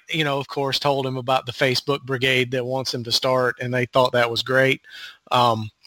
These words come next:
but we do all this podcast, you know, they do, they do three fifteen-minute chunks. They do the injury report, and then they do general stuff, and then they do predictions and shit.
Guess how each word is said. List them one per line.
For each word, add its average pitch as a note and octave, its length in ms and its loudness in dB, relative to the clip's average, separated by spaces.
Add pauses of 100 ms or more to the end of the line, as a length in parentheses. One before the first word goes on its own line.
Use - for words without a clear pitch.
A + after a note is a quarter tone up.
(580)
but E3 100 6
we B3+ 160 8
do A3+ 240 6
all F#3+ 160 6
this E3 160 2
podcast, D3 720 4
you D3+ 80 -2
know, C#3+ 140 2
they E3 120 4
do, D#3+ 480 2
they F3 140 2
do F3 160 0
three G3 320 -2
fifteen-minute E3 800 0
chunks. C3+ 460 0
They C#3 140 -4
do C#3+ 160 -2
the C#3+ 200 0
injury D#3 320 0
report, D3 500 2
and C#3 80 -6
then C#3 80 0
they C#3 140 0
do C3+ 380 0 (100)
general D3 440 2
stuff, C#3 460 4
and C#3 140 -2
then C3+ 80 0
they C3+ 100 0
do B2+ 180 -2
predictions C3+ 720 -2
and C3 140 -2
shit. C#3 240 4